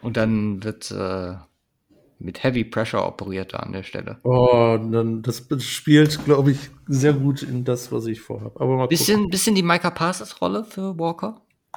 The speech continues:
Speaker 2: Boah, aber der ist ja viel langsamer.
Speaker 1: Ja.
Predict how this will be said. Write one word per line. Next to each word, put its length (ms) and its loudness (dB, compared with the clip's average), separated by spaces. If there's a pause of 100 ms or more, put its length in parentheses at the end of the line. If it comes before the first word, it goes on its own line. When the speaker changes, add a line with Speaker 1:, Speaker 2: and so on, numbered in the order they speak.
(240)
Speaker 2:
Boah, 240 2
aber 160 2
der 100 0
ist 140 0
ja 60 -2
viel 440 -2
langsamer. 800 -2 (560)
Speaker 1:
Ja. 920 2